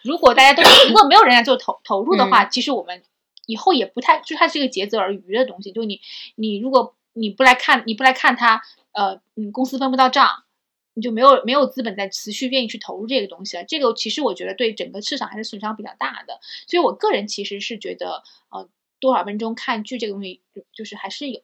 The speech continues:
Speaker 1: 在版权上还是有一定的问题。
Speaker 2: 嗯，对，而且它有一点特别可怕的地方，就是，呃，它让你以为就是你可以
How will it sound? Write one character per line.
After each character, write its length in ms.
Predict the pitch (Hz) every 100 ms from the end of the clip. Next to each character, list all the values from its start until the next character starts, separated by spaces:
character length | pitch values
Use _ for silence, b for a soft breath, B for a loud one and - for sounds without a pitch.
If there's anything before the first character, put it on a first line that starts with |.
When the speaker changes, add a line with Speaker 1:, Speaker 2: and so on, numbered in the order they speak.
| _
Speaker 1:
在 140 | 233
版 140 | 226 202
权 100 | 190
上 140 | 214
还 80 | 214
是 120 | 254
有 140 | 240
一 60 | -
定 100 | -
的 80 | _
问 80 | _
题。 140 | - _ _ _ _ _ -
Speaker 2:
嗯， 640 | 269 254 247 233 226 226
对， 240 | 254 220
而 120 | 196 262
且 160 | 349
它 200 | 294 330
有 180 | 320 175
一 60 | 190
点 240 | 196 165
特 100 | 214
别 160 | 226 226
可 160 | -
怕 220 | - 202
的 120 | 190 180
地 140 | 185
方， 260 | - 170 165
就 160 | 180
是， 220 | 180 170 B B B B
呃， 340 | 196 185 170 165
它 160 | - 262
让 200 | 294 254
你 240 | 202 202
以 100 | 170
为 140 | 147 165
就 120 | 180
是 100 | 202
你 140 | 175
可 100 | 190
以 240 | 180 170